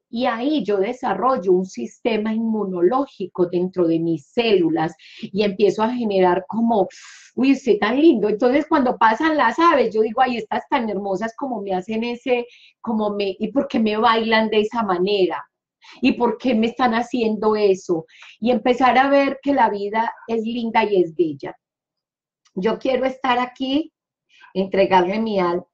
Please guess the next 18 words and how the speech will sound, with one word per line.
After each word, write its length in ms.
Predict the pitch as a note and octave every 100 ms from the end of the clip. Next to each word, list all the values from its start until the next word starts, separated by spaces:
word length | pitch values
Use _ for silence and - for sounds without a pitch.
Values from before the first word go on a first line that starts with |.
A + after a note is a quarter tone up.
| _ _ _ _ _ _ _ _
sin 160 | A#3+ F#3+
entregarle 580 | F#3+ F#3+ F3+ F3 F#3
mi 200 | A3 A3
alma 340 | F3+ E3+ F3 G3
al 140 | G3
diablo. 680 | G#3+ G#3 F3 D#3+ D3+ D3+ D#3+ _ _ _ _ _ _ _ _ _
Exactamente, 880 | A#3 B3 B3 A3 - A#3+ C4 G3 G#3+
viendo 460 | F#3 G#3+ A3 G#3 A#3+
lo 180 | B3 F3+
bello. 340 | F3+ C#3+ - _ _ _ - - _
Entonces 280 | D#4+ F4 F4+
resulta 680 | E4+ F4 D#4 A#3+ A#3+ B3+ - _ _ _ _ _ _
que 140 | A#3+
yo 240 | G#3 G#3 G#3
he 60 | C4
estado 440 | C4 C#4 B3 B3
muy 320 | A#3+ C4 C#4
intrigada, 800 | C#4 D4+ A3 F#3 F#3+ E3+ E3+ G#3+